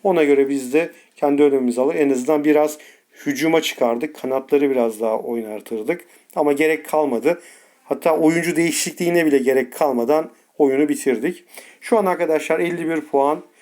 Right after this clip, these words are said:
En yakın rakibimizde kırk yedi, e, dört puan farkla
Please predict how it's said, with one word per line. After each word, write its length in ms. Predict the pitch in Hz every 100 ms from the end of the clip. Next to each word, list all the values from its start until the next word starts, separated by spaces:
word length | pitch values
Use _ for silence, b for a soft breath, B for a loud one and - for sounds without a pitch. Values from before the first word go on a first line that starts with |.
| b b
En 120 | 175 160
yakın 340 | 147 151 143
rakibimizde 720 | 135 - 135 127 123 123 156
kırk 260 | 151 139 -
yedi, 340 | 139 143 147 143
e, 240 | 123 117
dört 260 | 156 156 -
puan 260 | 143 170
farkla 600 | 170 160 131 - 143 165